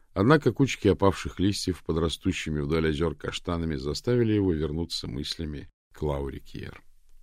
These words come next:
Глянцевая картинка тихой и спокойной, сказочной страны пошла трещинами,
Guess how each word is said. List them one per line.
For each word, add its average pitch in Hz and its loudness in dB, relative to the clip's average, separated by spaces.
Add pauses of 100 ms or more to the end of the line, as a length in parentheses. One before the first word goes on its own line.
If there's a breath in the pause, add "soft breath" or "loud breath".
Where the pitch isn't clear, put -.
(840 loud breath)
Глянцевая 123 10
картинка 107 4
тихой 104 0
и 87 -2
спокойной, 82 0
сказочной 76 -2
страны 76 -2
пошла 82 -4
трещинами, - -6